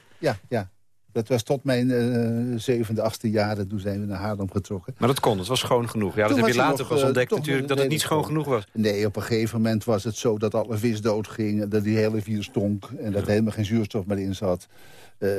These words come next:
Speaker 1: dat waren de zestig, zeventig jaren.
Speaker 2: Ja, ja.
Speaker 1: Maar dat, dit was er net voor. En toen, eh, was hij goed, eh,
Speaker 2: Was
Speaker 1: te
Speaker 2: dat een,
Speaker 1: zwemmen.
Speaker 2: is dat een idyllische herinnering voor jou?
Speaker 1: Ja, ja, zeker wel. En, eh,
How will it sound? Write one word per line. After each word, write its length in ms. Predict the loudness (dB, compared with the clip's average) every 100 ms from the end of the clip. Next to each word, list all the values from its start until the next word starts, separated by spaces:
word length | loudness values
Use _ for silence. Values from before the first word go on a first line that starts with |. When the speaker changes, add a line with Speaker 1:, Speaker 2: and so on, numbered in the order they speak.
| -2 -2 -2
Speaker 1:
dat 160 | -2 0
waren 180 | -2
de 40 | -2
zestig, 320 | -4 -4 -4
zeventig 460 | -2 -4 -4 -8 -4
jaren. 300 | -2 0 0
Speaker 2:
Ja, 140 | 0
ja. 60 | -2
Speaker 1:
Maar 120 | -6
dat, 140 | -10 -12
dit 180 | -12 -2
was 180 | -2 2
er 80 | 2
net 200 | 2 0
voor. 380 | 0 2 2 -2 -10 -20 -4
En 180 | 0 0
toen, 280 | 2 2 2
eh, 60 |
was 180 | -2 -2
hij 100 | -4
goed, 300 | -4 -8 -6
eh, 60 | -4
Speaker 2:
Was 80 | -4
Speaker 1:
te 40 | -6 0
Speaker 2:
dat 120 | 2
een, 60 | 4
Speaker 1:
zwemmen. 220 | 2 2
Speaker 2:
is 160 | 0 0
dat 140 | 0
een 120 | 0
idyllische 720 | 2 0 0 -2 2 2 0 -8
herinnering 640 | -4 -2 0 -2 -2 -8 -6
voor 120 | 0
jou? 140 | 2 0
Speaker 1:
Ja, 60 | -6 -20 -20 -4
ja, 260 | 0 0 0
zeker 380 | -4 -2 0
wel. 280 | 2 0 0 -14 -20 -20 -20 -18 -2
En, 260 | 0 2
eh, 240 | 2 2